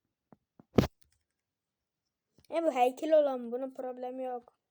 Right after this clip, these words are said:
Tamam. Oradaki herifler iyi ona göre. Bizim burada değil.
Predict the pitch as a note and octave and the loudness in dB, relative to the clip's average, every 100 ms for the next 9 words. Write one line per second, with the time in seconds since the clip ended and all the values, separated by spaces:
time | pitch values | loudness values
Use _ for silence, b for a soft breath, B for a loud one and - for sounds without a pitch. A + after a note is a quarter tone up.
0 | _ - A#3 A#3+ A3+ - _ - - _ | _ -12 -12 -12 -14 -20 _ -20 -20 _
1 | _ - _ _ _ _ _ - - - | _ -20 _ _ _ _ _ -12 -12 -12
2 | _ _ _ - - A#2+ - - - - | _ _ _ -16 -12 -12 -14 -20 -20 -14
3 | A#3 A#3 A3+ B3 - B3 A#3+ A#3+ A3+ - | -14 -12 -16 -16 -16 -14 -12 -12 -8 -6
4 | - F#3+ G#3 _ _ - A#3+ A#3 A3+ G#3+ | -8 -12 -20 _ _ -16 -14 -6 -4 -4
5 | - A#3+ - C4+ | -6 -8 -6 -6